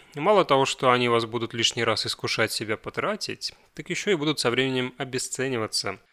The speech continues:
Вы ведь слышали про инфляцию? Вот на величину годовой инфляции будут обесцениваться ваши накопления. Например, если вы накопили сто тысяч рублей, а годовая инфляция десять процентов,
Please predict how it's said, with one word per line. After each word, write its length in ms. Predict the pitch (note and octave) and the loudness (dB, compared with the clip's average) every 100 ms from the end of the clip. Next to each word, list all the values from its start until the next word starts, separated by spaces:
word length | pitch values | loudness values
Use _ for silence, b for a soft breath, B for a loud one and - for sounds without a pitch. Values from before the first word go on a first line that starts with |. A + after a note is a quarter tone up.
| - | 0
Вы 100 | D3 | 0
ведь 120 | F3 | 2
слышали 320 | G#3+ A#3+ F3 | 2 4 4
про 200 | - C#3 | 4 4
инфляцию? 760 | A#2+ C3+ A#2 G#2 - G#2+ G#2 G2 _ b b | 2 2 2 2 -2 -2 -6 -12 _ b b
Вот 160 | D#3 G3+ | 4 6
на 40 | |
величину 360 | G3 F#3 F3+ G3+ | 6 4 4 4
годовой 320 | D#3+ C#3+ D3 | 6 6 4
инфляции 500 | C3 - F3+ G#3+ C#3+ | 2 4 4 4 2
будут 340 | A#2+ D#3+ G#3 C3+ | 0 -2 0 0
обесцениваться 720 | A2+ A2 - C#3 F#3 F#3+ C3 | -2 -4 -2 0 0 0 2
ваши 280 | A#2 A2+ B2+ | 2 2 0
накопления. 760 | A#2 A#2+ - A2 G2+ G2 G2+ - _ b b | -2 -2 -2 -2 -2 -4 -8 -14 _ b b
Например, 460 | D3 - F3 B2 G#2+ G#2+ | 2 6 6 6 4 -2
если 320 | A#2+ C#3+ - | -2 0 2
вы 100 | C#3 | 2
накопили 400 | C3 B2+ B2 A#2 | 2 2 0 0
сто 240 | G#2+ - A#2 | -2 -2 -4
тысяч 320 | A2 - - | -2 -4 0
рублей, 480 | A#2+ A2+ A2+ G#2+ - | 0 2 2 0 -2
а 100 | D3 | -2
годовая 400 | B2+ B2 A#2+ A#2 | 2 4 6 6
инфляция 460 | A2 B2 A2+ - A2+ | 4 0 0 0 -2
десять 320 | A2+ G#2 A2+ | -2 -4 -4
процентов, 680 | A2+ A2+ - D#3 F#3+ G#3+ | -2 -2 0 -2 -2 -6